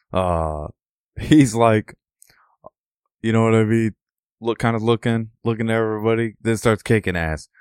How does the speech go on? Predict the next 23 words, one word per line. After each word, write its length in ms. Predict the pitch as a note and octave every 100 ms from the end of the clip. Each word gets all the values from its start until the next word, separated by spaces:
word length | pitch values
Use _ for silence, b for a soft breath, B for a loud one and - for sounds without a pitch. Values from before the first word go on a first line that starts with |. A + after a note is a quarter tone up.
| b b -
He 100 | B2
shows 260 | B2 A2
up 80 | G#2+
one 200 | G#2 G#2
last 260 | G2 F#2 -
time, 320 | F2+ E2+ E2+
you 80 | F2
know. 240 | F2 F2
He's 220 | E2+ A2+
gotta 180 | A2+ G2+
drink 280 | G2 G2+ -
some 160 | F#2
beer. 340 | F2 F2 F2 - _ _ _ _ _ _ - -
He's 160 | A2+ G2+
gotta 200 | G#2 F#2+
promote 360 | G#2 G2+ F2+
his 180 | G2 F2
beer. 340 | D#2 E2+ E2+ - b b
Broken 320 | A#2 A2+ G#2+
Skull 400 | G2 - G2+ F#2+
I 120 | F#2+
P 260 | F#2 F#2 F2
A. 280 | D#2+ D#2+